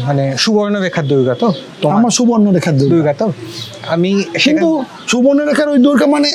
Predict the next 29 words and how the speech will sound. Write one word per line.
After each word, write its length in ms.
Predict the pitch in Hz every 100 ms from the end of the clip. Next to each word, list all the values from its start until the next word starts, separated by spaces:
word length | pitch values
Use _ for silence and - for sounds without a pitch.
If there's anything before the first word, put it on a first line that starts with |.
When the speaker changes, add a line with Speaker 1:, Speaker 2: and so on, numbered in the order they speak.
| -
Speaker 2:
আমি 400 | 240 269 269 269 - - - -
পুজোর 200 | 226 247
সময় 320 | - 277 262 247
আমার 280 | - 233 240
মাকে, 560 | 226 226 180 240 175 180 - - -
Speaker 1:
হুম। 160 | 147 131 -
Speaker 2:
আমার 220 | 226 240
মেয়েকে 320 | 233 247 226 247
তো 100 | 233
চেষ্টা 360 | 254 220 254
করবো 300 | 214 262 262
যে 240 | 226 262 214 - -
সব 140 | - 240 -
থেকে 320 | 240 269 233 202 - 156
বেস্ট 300 | 247 233 269
এফোর্ট 260 | 208 247
দিয়ে 220 | 185 247
ভিক্ষা 340 | 214 190 190 294
করে 260 | 269 269
হলে 180 | 254 269 233
পরও 260 | 240 226 220 -
তাকে 160 | 240 247
একটা 120 | 240
ভালো 180 | 170 226
শাড়ি 240 | 196 208
পরাই, 320 | 185 180 143 127 - - - -
সেইভাবে 320 | 233 240 262
সাজাচ্ছি 400 | 180 226 240 -
তাকে। 260 | 185 143